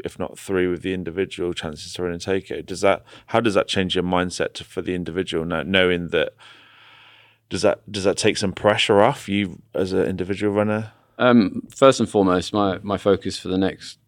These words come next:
Speaker 2: eight months is relay. Like,
Speaker 1: Yeah.
Speaker 2: But for me to run well in the relay, I need to run well individually, and that's something that I've struggled with this year. Like, I had no interest in the individual.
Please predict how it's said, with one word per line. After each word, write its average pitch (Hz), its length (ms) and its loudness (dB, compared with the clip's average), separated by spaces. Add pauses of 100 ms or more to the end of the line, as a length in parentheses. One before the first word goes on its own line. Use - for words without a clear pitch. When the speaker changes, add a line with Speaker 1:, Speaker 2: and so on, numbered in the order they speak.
(480)
Speaker 2:
eight 90 160 4
months 92 320 0
is 90 160 -10
relay. 85 380 0 (220)
Like, - 240 -4 (160)
Speaker 1:
Yeah. 90 140 -14 (840)
Speaker 2:
But 95 360 2
for - 120 -6
me 101 160 4
to 101 140 0
run 90 340 2
well 98 140 0
in 95 80 -2
the 95 100 -4
relay, 131 400 6
I 87 80 4
need 95 160 4
to 92 80 -4
run 87 180 4
well 87 180 6
individually, 98 680 4
and 90 240 0
that's 101 160 2
something 87 200 2
that 87 200 2
I've 82 80 -4
struggled 90 340 -4
with 85 200 -6
this 90 220 0
year. 95 280 0 (100)
Like, 87 160 2
I 92 100 6
had 95 120 2
no 104 160 4
interest 95 340 0
in 80 80 -8
the 82 60 -4
individual. 80 420 -6